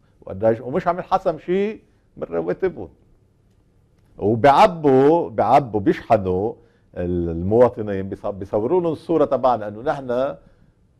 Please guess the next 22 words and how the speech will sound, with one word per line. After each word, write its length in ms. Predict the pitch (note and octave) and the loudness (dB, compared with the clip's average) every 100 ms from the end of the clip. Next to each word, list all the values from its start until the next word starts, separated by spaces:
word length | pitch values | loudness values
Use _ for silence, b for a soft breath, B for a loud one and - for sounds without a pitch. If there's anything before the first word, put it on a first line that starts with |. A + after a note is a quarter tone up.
| _ - | _ -8
آه، 720 | A2+ A2 G#2 G2 F#2+ E2+ G#2+ | 0 2 2 0 -2 0 0
عم 120 | B2 | 0
نستفاد 600 | A#2+ - - C#3+ D3 C3 | -4 -6 0 2 2 -2
بدون 240 | F#2 C#3+ | -4 -4
حق، 280 | - C3+ _ - | -2 -6 _ -8
آه، 720 | G#2+ G2 F2+ E2+ D#2+ D2+ D#2 | -4 -4 -4 -8 -12 -16 -18
شرعي 420 | - G#2 F2 D2+ | -2 0 0 -8
ودون، 280 | D2 D#2+ G2 - | -14 -14 -14 -14
دون، 340 | F#2+ A2 G2+ F#2+ | -8 -4 -4 -4
آه، 280 | F2+ F2 | -6 -8
غير 240 | E2 G#2+ A2 | 0 2 2
حق، 200 | - - F#2+ | -4 -8 -10
آه، 220 | F2+ E2+ | -10 -4
رسمي. 340 | F#2 - - - b b b | -6 -6 -16 -20 b b b
لا، 140 | - - | -6 -2
حقنا 540 | - - - C3+ A#2 | 0 0 -2 -10 -8
هذا، 160 | G2 - _ _ _ _ _ _ _ | -8 -10 _ _ _ _ _ _ _
حقنا 520 | - - E3+ - E2 _ _ - | -2 -2 -12 -16 -18 _ _ -8
عم 160 | F#2+ | -8
تحسم 420 | F#2+ - - C3 A#2+ | -6 -8 -4 -4 -2
علينا. 520 | C3 G#3 E3+ F#2+ F2+ _ _ _ _ _ _ _ _ _ _ _ _ _ _ _ _ | -2 -6 -8 -14 -16 _ _ _ _ _ _ _ _ _ _ _ _ _ _ _ _
والتقاعد 720 | - C#3 - - A3 G3+ F3+ | -4 -2 0 2 6 6 4